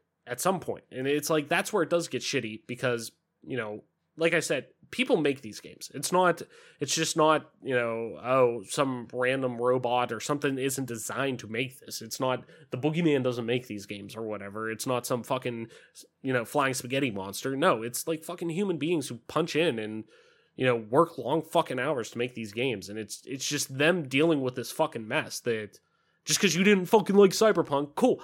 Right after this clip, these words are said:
I didn't really fucking like Cyberpunk that much. Ended up being on my games of the year, you know, as honorable mentions, like,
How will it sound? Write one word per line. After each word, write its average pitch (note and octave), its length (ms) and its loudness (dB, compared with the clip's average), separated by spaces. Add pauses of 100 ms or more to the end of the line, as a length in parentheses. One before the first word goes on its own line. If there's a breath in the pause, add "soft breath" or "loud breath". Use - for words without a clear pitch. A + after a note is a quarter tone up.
(160 loud breath)
I A#3 120 6
didn't B3+ 200 4
really D#3+ 180 6
fucking C#3+ 320 0
like B2+ 140 -2
Cyberpunk A#2+ 480 -4
that G#2 180 -8
much. G2 260 -20 (280 soft breath)
Ended A3+ 160 10
up F3+ 100 6
being G#3+ 160 8
on G3+ 140 8
my F3+ 140 4
games D#3+ 420 0
of D#3+ 40 -2
the D3+ 60 -2
year, E3 420 4
you D3+ 100 0
know, C#3+ 120 4
as C3 100 -2
honorable D3+ 360 4
mentions, D3 500 0
like, C3 220 -4